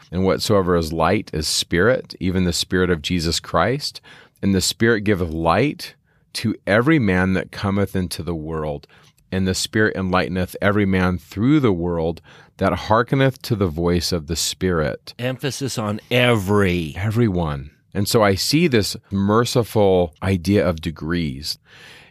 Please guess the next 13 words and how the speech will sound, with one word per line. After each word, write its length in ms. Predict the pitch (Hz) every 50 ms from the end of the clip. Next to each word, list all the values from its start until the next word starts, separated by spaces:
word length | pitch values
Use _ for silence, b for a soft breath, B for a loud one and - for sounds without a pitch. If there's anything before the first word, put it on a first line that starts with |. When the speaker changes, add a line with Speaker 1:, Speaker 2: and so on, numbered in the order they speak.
| B _
Speaker 1:
If 140 | - 78 98
you 80 | 107
look 200 | 101 104 120 117
at 120 | 151 135 -
the 200 | 107 95 - - -
end 260 | 87 104 113 113 101
of 100 | 92 80
verse 220 | 92 92 87 -
forty-eight, 880 | - - 98 95 92 87 85 82 92 104 95 69 - - - - - - _ b b b b b b b b b b _ -
this 640 | 85 85 95 117 135 156 151 - - - - - _ -
restoration, 880 | 95 110 120 117 - - 104 92 95 101 120 123 - 92 78 73 71
this 200 | 80 110 127 -
priesthood, 720 | - _ - - 120 127 127 - - 98 85 73 69 b